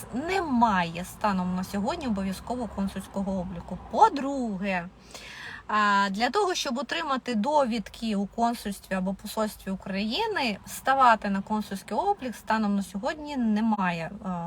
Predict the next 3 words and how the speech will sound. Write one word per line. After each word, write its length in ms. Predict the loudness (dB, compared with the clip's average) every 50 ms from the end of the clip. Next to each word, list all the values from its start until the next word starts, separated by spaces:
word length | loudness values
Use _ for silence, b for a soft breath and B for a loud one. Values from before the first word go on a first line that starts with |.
| -8 -4
обов'язку. 840 | 0 0 0 2 2 0 0 0 0 -4 -6 -6 -8 -8 -6 -6 -6 -6 -10 -16 B B B B B B B B B
Тобто, 460 | -2 -2 -2 0 0 2 4 6 6
е, 440 | 6 6 6 6 6 8 6 6 4